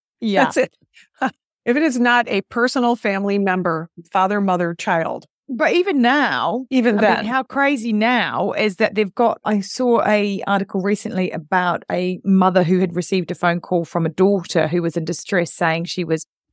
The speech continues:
Speaker 1: being hid-, like, kidnapped or whatever, pay, pay money, pay
Speaker 2: Yeah.
Speaker 1: money. And it
Speaker 2: That's a
Speaker 1: was
Speaker 2: whole other scam.
Speaker 1: It's a
Speaker 2: Yeah, that's
Speaker 1: different scam. So
Speaker 2: Yeah, there's this whole scam out there that you get a call, right? So let's make it clear for listeners. You get a call or a text or an email that says,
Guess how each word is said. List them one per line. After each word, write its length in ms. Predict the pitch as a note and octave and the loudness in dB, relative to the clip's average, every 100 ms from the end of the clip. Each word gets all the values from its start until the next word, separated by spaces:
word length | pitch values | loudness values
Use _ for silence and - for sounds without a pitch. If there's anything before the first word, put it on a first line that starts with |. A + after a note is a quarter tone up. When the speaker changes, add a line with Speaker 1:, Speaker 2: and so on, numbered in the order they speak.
| _ _ _ - | _ _ _ -4
Speaker 1:
being 220 | F3 E3+ | -2 0
hid-, 280 | D#3 F3+ - | 0 0 0
like, 280 | F3+ E3+ - _ F#3+ - | -2 -2 -4 _ -20 -6
kidnapped 360 | - F3 F3+ F3+ | -2 0 0 0
or 60 | |
whatever, 320 | F3 E3 D#3+ D#3 _ _ | -2 0 0 -4 _ _
pay, 100 | G3 | -4
pay 240 | E3+ - F3 | -4 -2 -2
money, 220 | E3 E3 | 0 0
pay 100 | - | 0
Speaker 2:
Yeah. 60 | F3 | 0
Speaker 1:
money. 220 | G3 E3+ _ _ _ _ | -2 -6 _ _ _ _
And 140 | - G#3+ | 2 4
it 20 | |
Speaker 2:
That's 140 | A3+ | 4
a 20 | |
Speaker 1:
was 60 | A3 | 2
Speaker 2:
whole 180 | B3 A#3 | 2 4
other 220 | G#3 G3 | 4 2
scam. 420 | E3+ - F#3 D#3+ - _ - | -2 -4 -6 -6 -10 _ -10
Speaker 1:
It's 180 | B3 G#3+ | -8 0
a 40 | |
Speaker 2:
Yeah, 60 | G#3+ - | 0 0
that's 160 | - G#3+ | 0 -2
Speaker 1:
different 180 | D#4+ A#3+ | 0 -6
scam. 380 | - B3+ C#4 G3+ - _ - | -4 -4 -4 -6 -10 _ -6
So 140 | C4+ | -2
Speaker 2:
Yeah, 180 | B3 F#3+ | 0 0
there's 160 | F3 | 0
this 100 | - | -6
whole 240 | - C4 C#4 | -2 0 0
scam 340 | - A#3+ A3+ | -2 -2 2
out 200 | A3 G3+ | 2 2
there 160 | G#3 F#3+ | 0 0
that 120 | F#3 | 0
you 120 | F#3+ | -2
get 160 | F3+ G#3+ | 0 0
a 40 | |
call, 440 | G#3 G3 D#3+ F#3+ - | 0 0 0 -2 -4
right? 220 | E3+ F#3 | -2 -2
So 140 | - F#3 | -2 -2
let's 240 | F#3+ G3+ | 0 0
make 160 | G#3 G#3 | -2 -2
it 100 | A#3 | -4
clear 220 | - G3+ | -2 -2
for 200 | F#3 F#3+ | -2 -4
listeners. 420 | F3+ F#3 E3+ D3+ - _ _ | -4 -4 -4 -8 -10 _ _
You 100 | - | -4
get 140 | F3+ G3+ | 0 0
a 60 | |
call 420 | G3+ - A3+ B3 C4+ | 0 2 4 4 2
or 140 | F3+ | 0
a 60 | F3 | -2
text 460 | - A#3+ - - - | -2 -2 -2 -8 -4
or 100 | F3 | -2
an 140 | E3+ | 0
email 400 | A3 A#3+ F#3+ D#3+ E3 _ _ _ | 2 2 2 -2 -6 _ _ _
that 160 | F#3+ G3+ | -2 -2
says, 500 | - G3 F3 E3+ - | 2 4 4 2 -4